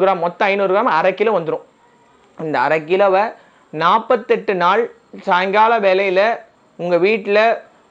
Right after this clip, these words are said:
போட்டீங்க அப்படின்னு சொன்னோம்னா, முழுக்க போட்டீங்க, அந்த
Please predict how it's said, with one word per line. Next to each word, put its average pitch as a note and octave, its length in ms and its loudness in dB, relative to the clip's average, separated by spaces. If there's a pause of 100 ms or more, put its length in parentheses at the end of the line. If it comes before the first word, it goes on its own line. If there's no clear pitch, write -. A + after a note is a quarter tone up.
(200)
போட்டீங்க A3 440 2 (200)
அப்படின்னு G3+ 260 -4
சொன்னோம்னா, F#3 320 0
முழுக்க G3+ 320 0
போட்டீங்க, F#3+ 400 -2
அந்த E3+ 100 -4